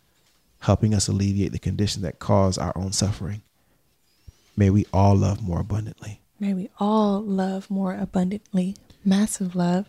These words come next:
Speaker 1: I really appreciate you bringing us to this practice, this conversation today. I hope that it was useful,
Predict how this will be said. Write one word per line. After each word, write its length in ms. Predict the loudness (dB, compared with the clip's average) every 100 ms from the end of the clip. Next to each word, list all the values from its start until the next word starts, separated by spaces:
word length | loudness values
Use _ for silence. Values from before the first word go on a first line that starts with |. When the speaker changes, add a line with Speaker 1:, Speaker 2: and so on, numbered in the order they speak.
| _ _ _ -20 0 8
Speaker 1:
I 100 | 10
really 340 | 12 12 12
appreciate 600 | 8 2 0 2 0 0 -4 -20 _ 0
you 140 | 2
bringing 360 | 4 4 4 2
us 120 | 0
to 100 | 2
this 120 | 0
practice, 400 | 2 2 2 -2 -6
this 100 | -2
conversation 640 | 0 0 0 0 0 -2
today. 320 | 0 2 2 -2 _ _ _ _ _ 4
I 80 | 10
hope 180 | 12 10
that 120 | 6
it 60 | 4
was 200 | -2 0
useful, 520 | 0 0 0 -2 -4